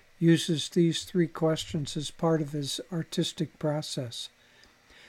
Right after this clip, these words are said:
When he's making a sketch for a new painting, he looks at his first attempt and keeps those things that are working, changes those that aren't, and asks, "What if I did this instead?"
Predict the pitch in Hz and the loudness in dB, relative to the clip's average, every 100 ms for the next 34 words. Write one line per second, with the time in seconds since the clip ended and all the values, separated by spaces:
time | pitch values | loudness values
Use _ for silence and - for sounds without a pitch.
0 | - - 180 196 175 190 180 175 170 147 | -10 4 6 6 4 2 2 2 0 -2
1 | 143 - - 175 143 135 - - 151 143 | -4 -6 -4 -4 -4 -8 -14 -8 -4 -2
2 | 151 143 - 151 139 139 143 _ _ _ | -4 -6 -6 -6 -6 -8 -10 _ _ _
3 | _ - _ - 190 175 202 - 185 151 | _ -20 _ 2 6 6 4 2 2 2
4 | 143 - - 170 - 160 - 147 135 165 | -2 -6 0 0 0 -8 -8 -8 -8 -10
5 | _ _ _ _ _ - 160 - - 208 | _ _ _ _ _ -6 -4 -4 -2 -4
6 | - - 175 175 - - 165 160 - 160 | -2 0 2 2 -2 -2 -2 -2 -2 -4
7 | 143 135 131 170 165 - 131 175 - _ | -2 -6 -4 -4 -6 -8 -10 -10 -18 _
8 | _ _ _ _ - 175 185 202 190 147 | _ _ _ _ -4 4 6 6 2 -2
9 | - 147 143 135 - 139 135 123 156 - | -2 -4 -6 -6 -8 -6 -6 -8 -10 -16
10 | _ _ _ _ _ 170 156 - 175 165 | _ _ _ _ _ -4 -4 -2 -2 0
11 | 175 - - - _ _ _ _ 147 156 | -2 -6 -10 -16 _ _ _ _ -2 0
12 | 202 214 190 180 156 180 143 131 214 143 | 0 -2 0 0 2 2 2 -2 0 0
13 | - 165 135 - - 175 139 | -4 -6 -6 -6 -4 -4 -4